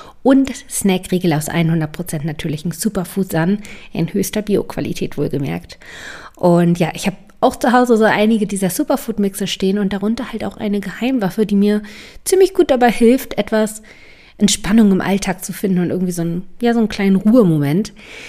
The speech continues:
Das ist nämlich der Superfood-Mix Golden Mellow, der unter anderem mit Kurkuma,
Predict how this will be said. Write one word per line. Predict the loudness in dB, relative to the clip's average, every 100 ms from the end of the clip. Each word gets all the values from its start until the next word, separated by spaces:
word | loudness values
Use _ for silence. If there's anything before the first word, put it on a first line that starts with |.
| -8 -2
Das | 0
ist | 2
nämlich | 2 2
der | 0
Superfood-Mix | 0 -2 0 -4 -2 -4 0 0 0 -4 -10 -6
Golden | 4 6 6 4 2 0
Mellow, | -2 0 -2 -4 -10 -12
der | -4
unter | -2 -2
anderem | 0 0 0 0 0 0 -2
mit | -4 -6
Kurkuma, | -4 -6 2 4 4 4 0